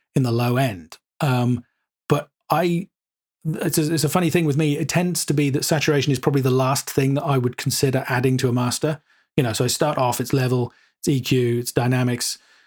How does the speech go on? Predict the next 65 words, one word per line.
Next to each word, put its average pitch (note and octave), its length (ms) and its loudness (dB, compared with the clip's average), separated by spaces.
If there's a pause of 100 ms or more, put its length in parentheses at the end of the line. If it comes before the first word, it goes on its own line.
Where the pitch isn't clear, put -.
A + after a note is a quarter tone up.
(600)
And C#3+ 180 2
then D#3 200 2
if C3 80 0
I B2+ 60 2
think, C#3 220 0
"Oh, D3+ 140 2
maybe C3 280 2
it C3+ 60 -2
needs B2+ 180 0
a B2 40 2
little C3 200 0
bit B2+ 100 0
of B2 100 -2
something, C3 520 -2
kind B2 200 -2
of A#2 140 -4
a - 20 -4
little B2+ 120 0
bit A2+ 100 -4
of A2+ 80 -6
grit, D#3+ 340 0
a D3 40 2
little B2+ 160 0
bit B2 80 -2
of A#2 80 -4
something C3 160 0
to A#2 80 -4
soften B2+ 320 -2
it A#2 60 -4
up C#3 340 -4
or A2 100 -12
aggression C#3 460 0
or A#2+ 40 0
whatever," A#2+ 460 0 (640)
um, B2+ 420 0 (800)
if C#3+ 120 2
I D#3 80 2
then E3+ 240 2
put D#3+ 100 0
something C#3+ 260 2
on C#3+ 140 2
and C3+ 100 2
it C#3+ 120 -4
dramatically C#3+ 480 0
changes C3 360 0
the C#3 100 2
E C3 120 2
Q, B2+ 380 0
I'm D3 140 0
likely D3+ 280 0
to B2+ 140 0
just B2+ 300 -2 (200)
kind C#3 160 2
of B2 60 0
go, C3 80 2
"Oh, C#3+ 180 2
no, B2 160 0
not B2 200 0
that," G#2 180 -8 (460)
um, C3 380 0 (200)
just C#3+ 160 0
because C#3+ 180 2
it's C3+ 140 -2
too - 180 2
much B2+ 400 -4